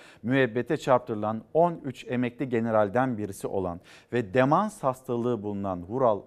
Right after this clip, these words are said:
Avar hücresinde öldü. Ve orada koğuş arkadaşı olan iki paşa daha var. Sonra bakın bir haber daha Sözcü gazetesinde. Bu, bu bir zulüm değil mi?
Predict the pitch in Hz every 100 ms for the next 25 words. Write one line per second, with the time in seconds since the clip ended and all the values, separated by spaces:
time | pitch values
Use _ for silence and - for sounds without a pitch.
0 | - 120 113 120 - _ _ _ _ _
1 | - 117 104 107 117 101 98 123 - _
2 | _ _ - 110 110 90 101 - _ _
3 | _ _ 101 104 123 127 107 120 170 -
4 | _ _ _ _ _ 117 123 123 104 104
5 | 98 92 123 107 131 - _ _ _ 120
6 | 120 - 131 - _ _ _ - 113 127
7 | 151 - 107 101 82 80 - _ _ -
8 | - - 160 208 208 220 - - 147 175
9 | 139 139 185 139 135 120 104 110 - 120
10 | 123 117 113 113 110 117 110 104 - -
11 | 170 196 196 - _ _ _ - 185 156
12 | 156 170 165 156 160 127 110